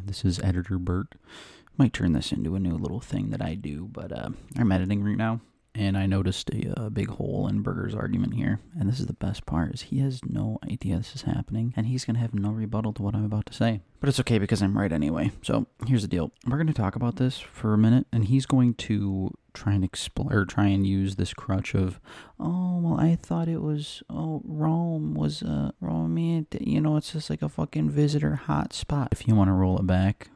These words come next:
a couple of minutes, seconds, however fucking long it's been, okay? He, his first couple of guesses were fucking L A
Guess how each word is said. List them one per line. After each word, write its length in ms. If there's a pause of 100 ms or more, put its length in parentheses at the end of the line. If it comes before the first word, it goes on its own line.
(260)
a 80
couple 260
of 60
minutes, 320
seconds, 400
however 260
fucking 280
long 180
it's 120
been, 280 (160)
okay? 260
He, 460 (320)
his 200
first 460
couple 380
of 80
guesses 600 (420)
were 120
fucking 680 (180)
L 320
A 420